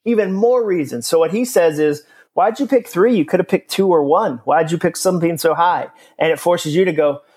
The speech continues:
"Well, I guess I would like to get the medal," or, like, "I, I would like to spend the time talking and training." And, and so that's just a perspective flip. But, like, when you're negotiating with somebody,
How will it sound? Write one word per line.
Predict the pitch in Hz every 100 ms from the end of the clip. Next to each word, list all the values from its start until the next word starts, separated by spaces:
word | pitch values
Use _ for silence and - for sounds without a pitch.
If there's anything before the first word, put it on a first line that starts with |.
| _
"Well, | 180 196 202
I | 185
guess | 196 196
I | 196
would | 160 175
like | 160 151
to | 143
get | 143 147
the |
medal," | 135 120 113 - -
or, | - 156
like, | 151 143 -
"I, | 165 151 -
I | 165
would | 165 170
like | 165 160
to | 156
spend | - 156 147
the |
time | - 147 143 143 139
talking | 151 143 143 143
and | 135
training." | 135 143 139 123 -
And, | 160 147 - - -
and | 175
so | 190
that's | 170 185 190
just | 254 262
a | 214
perspective | - 160 - - 247 247 165 131
flip. | - 147 - -
But, | 170
like, | 165 160
when | 170 208
you're | 208 175
negotiating | 156 143 190 220 190 170 156
with | 143
somebody, | - 147 143 135 131